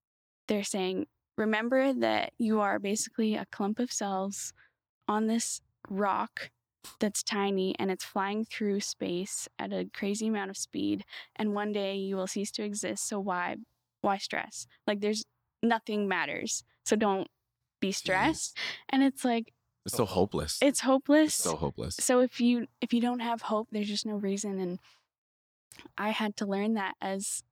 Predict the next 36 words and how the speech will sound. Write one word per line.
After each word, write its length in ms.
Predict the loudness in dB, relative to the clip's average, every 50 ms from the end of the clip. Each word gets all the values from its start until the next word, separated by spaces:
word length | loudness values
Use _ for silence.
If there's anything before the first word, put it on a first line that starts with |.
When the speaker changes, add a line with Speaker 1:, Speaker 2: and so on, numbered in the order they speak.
| _ _ 0
Speaker 1:
you 100 | 0 2
know, 160 | 2 0 -2
just 200 | -4 -6 -6 -6
becoming 380 | -8 -6 -4 -2 -2 0 0
an 80 | 0 -2
adult 360 | -4 -4 -4 -4 -4 -4 -6 -4
and 200 | -4 -4 -2 -2
gaining 280 | -2 -4 -4 -2 -2 -2
responsibilities 960 | -2 -4 -4 -4 -4 -4 -4 -6 -4 -2 -2 0 0 0 -2 -2 -2 -2 -2
and 160 | -2 -4 -4
trying 340 | -4 -4 -6 -6 -4 -6 -6 -6
to 260 | -4 -4 -4 -4 -6 -8 -14 -16
create 300 | -8 -6 -4 -4 -4 -4 -4
order 280 | -2 -2 -2 -2 -2
in 100 | -2 -2 -2
my 140 | -4 -2 -2
life. 400 | -2 -2 -2 -2 -4 -6 -8 -14 _ _ _ _ _ _ _
I 80 | 0 0
s-, 100 | 0 -2
do 300 | -4 0 2 4 4 4
struggle 380 | 4 2 2 2 2 0 0
with 200 | 2 2 2 0
keeping 320 | 0 0 0 2 2 0 2
things 200 | 2 0 0 0
organized, 640 | 0 -2 -2 -2 -4 -2 -2 0 -2 -2 -4 -8 -6 -2
and 300 | 0 2 2 2 0 -2 -2 _
it's 220 | -2 -2 -2 -2
been 240 | -2 0 0 2 0
a 40 | 0
game 280 | 0 0 -2 -2 -2 -2
changer 320 | -2 -2 -2 -2 -2 -4 -4
to 200 | -2 -4 -4 -2
realize 540 | -2 -2 0 0 0 0 0 0 -2 -2
that 220 | -2 -2 -2 0 0
Speaker 2:
Mm. 360 | 0 0 0 0 -2 -4 -8 -12 _ _ _ _ _ _ _ _ _ _ -4
Speaker 1:
it's 280 | -4 -4 -4 -4 -8